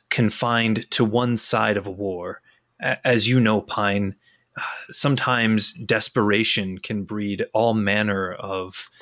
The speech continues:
unwise choices. I-, if you feel that it may be prudent,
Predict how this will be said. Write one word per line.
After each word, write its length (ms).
unwise 680
choices. 720
I-, 120
if 240
you 140
feel 360
that 140
it 80
may 140
be 140
prudent, 580